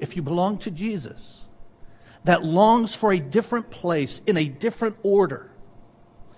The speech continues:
for things to be made new. "And you are in the world," says Jesus, John seventeen, "but not of the world.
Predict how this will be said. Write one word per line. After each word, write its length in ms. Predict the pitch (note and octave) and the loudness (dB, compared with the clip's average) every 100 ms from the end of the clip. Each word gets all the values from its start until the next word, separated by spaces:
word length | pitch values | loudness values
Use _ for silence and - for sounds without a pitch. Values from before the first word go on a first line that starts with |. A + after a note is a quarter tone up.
| - - | -20 -20
for 120 | - G3+ | 0 0
things 520 | - B3 A#3+ A3+ - | 4 4 6 4 0
to 100 | A3 | -2
be 180 | F#3+ G#3 | 0 2
made 320 | G3+ G3 D#3+ | 2 2 2
new. 320 | G3 E3 A2+ - - - - _ - - - _ - - - - | 0 0 -2 -14 -20 -20 -20 _ -20 -20 -20 _ -20 -20 -20 -6
"And 120 | F#3+ G3 | 2 8
you 120 | G3 | 10
are 180 | F#3+ G3 | 8 6
in 280 | B3 B3 A#3+ | 4 6 8
the 100 | A#3 | 6
world," 400 | G#3 A3+ G#3+ F#3 | 8 8 8 4
says 320 | - F3 C#3+ | 2 2 2
Jesus, 440 | C#3 D#3+ C#3+ D3 | -2 -2 -2 -8
John 280 | - E3 D3+ | -4 0 0
seventeen, 520 | C3+ D#3+ C3+ - D#3+ | 0 -4 -4 -6 -4
"but 160 | C#3 - | -2 -2
not 240 | F#3+ F#3 - | -2 -2 2
of 300 | A3+ A3 E3+ | 2 2 0
the 80 | F3+ | 0
world. 720 | E3+ F#3+ E3 G2 - - | 2 2 2 -2 -10 -18